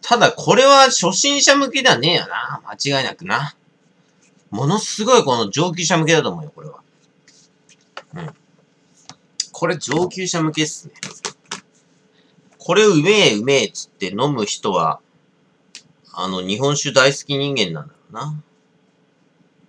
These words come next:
うな。うん。渋い。これがコクかって言われりゃ、確かにコクと言われりゃコクなんだろうな。うん。甘みはほぼ一切ないっすね。うん。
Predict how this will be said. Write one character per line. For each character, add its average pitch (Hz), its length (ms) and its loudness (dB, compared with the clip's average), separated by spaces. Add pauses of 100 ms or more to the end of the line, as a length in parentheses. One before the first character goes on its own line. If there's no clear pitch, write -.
(640)
う - 0 -
な。 78 100 -16 (580)
う - 40 -20
ん。 - 20 -16
渋 160 460 2
い。 - 180 0 (2000)
こ 180 100 0
れ 208 100 6
が 220 120 6
コ - 160 -2
ク - 140 -8
か 214 140 8
っ - 20 4
て - 100 -8
言 104 100 2
わ 104 40 4
れ 107 80 2
り 101 60 2
ゃ、 - 80 -2
確 - 300 2
か 120 100 -2
に 92 100 -8
コ 107 220 -12
ク - 220 -6
と 135 180 2
言 123 160 0
わ 127 100 2
れ 127 100 0
り 120 80 -2
ゃ - 80 -2
コ - 160 -18
ク 107 120 -6
な 107 100 -2
ん 90 60 -8
だ 76 100 -14
ろ - 60 -20 (1300)
う 73 40 -20
な。 76 120 -16
う - 20 -18
ん。 - 60 -20 (1040)
甘 175 320 4
み 202 100 4
は 196 80 2
ほ 202 160 2
ぼ 120 100 0
一 175 160 -2
切 101 240 -4
な 85 120 -10
い 80 40 -12
っ - 40 -14
す - 180 -18
ね。 107 180 -12 (1080)
う 98 120 -12
ん。 82 140 -14